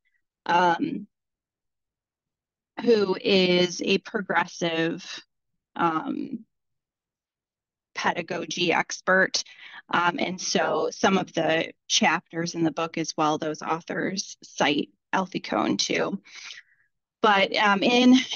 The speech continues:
his foreword to the book, Alfie Kohn talks about how grades themselves are the problem, not grade inflation. Um, so there's a lot of hand-wringing,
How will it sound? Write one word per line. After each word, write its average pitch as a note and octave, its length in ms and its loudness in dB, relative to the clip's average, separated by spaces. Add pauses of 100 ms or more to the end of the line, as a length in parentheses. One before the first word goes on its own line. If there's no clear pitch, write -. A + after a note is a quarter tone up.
(220)
his B3 240 4
foreword C4 520 6
to - 100 -2
the F#3+ 100 4
book, E3+ 420 2
Alfie F3+ 340 -2
Kohn F3 440 2 (120)
talks - 420 0
about D#3+ 420 0
how E3+ 400 -2
grades G3+ 400 -2
themselves E3+ 600 -4
are G#3+ 140 2
the B3+ 80 4
problem, C4+ 600 4 (380)
not G3 340 0
grade F3 240 -6
inflation. E3 760 -4 (320)
Um, D#3+ 220 -4
so - 120 -8
there's - 160 -12
a E3 60 -6
lot D#3+ 140 -4
of - 40 -10
hand-wringing, E3 840 0